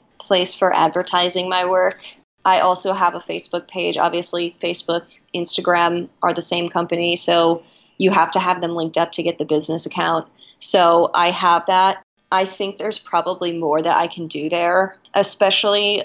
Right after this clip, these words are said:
what you've been kind of talking about in terms of showing my products being used and things like that.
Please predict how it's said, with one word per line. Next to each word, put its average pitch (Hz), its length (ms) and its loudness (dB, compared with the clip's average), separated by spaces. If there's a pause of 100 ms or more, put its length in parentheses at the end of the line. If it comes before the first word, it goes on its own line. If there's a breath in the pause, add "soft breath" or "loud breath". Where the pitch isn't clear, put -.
what 180 280 -2
you've 180 180 -6
been 175 180 -4
kind 175 200 -4
of 165 80 -6
talking 160 380 -2
about 180 540 2 (160)
in 185 160 -6
terms 170 340 -4
of 165 220 0 (220)
showing 175 840 2 (160)
my 170 140 2
products 170 420 0
being 160 320 -2
used 160 580 0
and 165 140 -6
things 160 220 0
like 156 200 2
that. 175 400 2